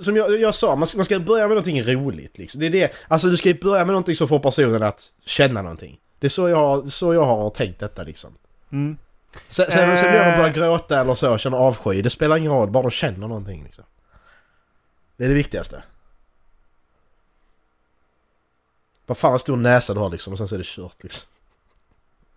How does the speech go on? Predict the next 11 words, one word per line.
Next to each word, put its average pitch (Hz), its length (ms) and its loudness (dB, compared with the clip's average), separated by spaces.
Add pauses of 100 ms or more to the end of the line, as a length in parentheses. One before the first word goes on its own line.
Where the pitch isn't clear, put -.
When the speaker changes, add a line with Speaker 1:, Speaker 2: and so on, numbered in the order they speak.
Speaker 1:
<laughs> - 1080 -20
Man 170 120 -2
bara 160 100 6
skriver 139 400 0
det 135 120 -2
till 131 160 -12
någon. 123 200 -18 (840)
Speaker 2:
Eh, 147 1120 4
säg 233 180 2
ett 214 80 0
nummer. 123 300 0